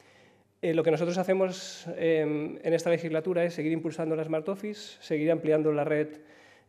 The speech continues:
eh, Wi-Fi de Palma, que es la que nos da presencia.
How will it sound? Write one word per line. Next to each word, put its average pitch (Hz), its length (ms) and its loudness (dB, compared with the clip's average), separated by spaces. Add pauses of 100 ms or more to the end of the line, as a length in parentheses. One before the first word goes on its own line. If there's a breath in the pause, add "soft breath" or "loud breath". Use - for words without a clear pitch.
eh, 160 200 4
Wi-Fi 147 800 -2
de 151 180 -2
Palma, 165 320 2
que 151 80 -4
es 147 120 -8
la 147 80 -4
que 147 120 -4
nos 139 180 -4
da 131 320 -6 (160)
presencia. 190 640 -4